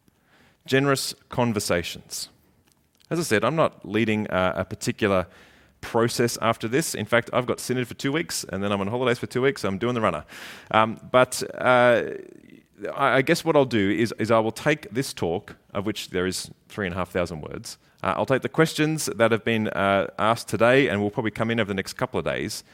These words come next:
and I'll provide some answers to those, and then spread that widely so that we might have mature, Bible-open conversations, uh, as a church.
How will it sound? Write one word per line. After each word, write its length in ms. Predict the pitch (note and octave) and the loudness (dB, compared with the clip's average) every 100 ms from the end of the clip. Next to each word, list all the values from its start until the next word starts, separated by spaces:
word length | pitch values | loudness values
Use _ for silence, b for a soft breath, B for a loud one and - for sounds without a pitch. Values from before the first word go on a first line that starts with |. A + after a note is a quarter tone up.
| B B | B B
and 80 | |
I'll 80 | G#2 | -6
provide 300 | G2+ G2+ G#2+ | -2 0 0
some 140 | A2 - | -2 -2
answers 320 | B2 - - | -2 -4 -12
to 80 | E2+ | -10
those, 320 | C#2 D#2 G2+ | -6 -6 -6
and 140 | - | -4
then 100 | C3+ | -4
spread 300 | C3+ - D3+ | -4 0 0
that 160 | B2 - | 2 -2
widely 400 | C#3 D#3 - - | 2 0 0 -12
so 160 | - A#2 | -4 -2
that 180 | A2+ - | -2 -2
we 140 | D3 | -2
might 220 | E3 D#3+ | -2 -4
have 400 | - D#2 D#2 - _ | -2 -2 -2 -12 _
mature, 640 | G#2+ A2+ - C#3+ F2+ D#2+ A2+ b b b | -6 -6 -2 0 0 0 -6 b b b
Bible-open 680 | F2+ G#2+ C3 D3 A2 C3+ C3+ | -2 2 2 2 0 -2 -4
conversations, 920 | - B2+ A#2+ D#2 D2 C2+ D2+ F#2+ - b b b - | -6 -4 -2 -4 -4 -10 -12 -10 -12 b b b -4
uh, 200 | F#2+ F#2 - | -2 -2 -4
as 140 | F#2 | -6
a 40 | |
church. 500 | F2+ D#2+ - - - | -6 -8 -8 -10 -14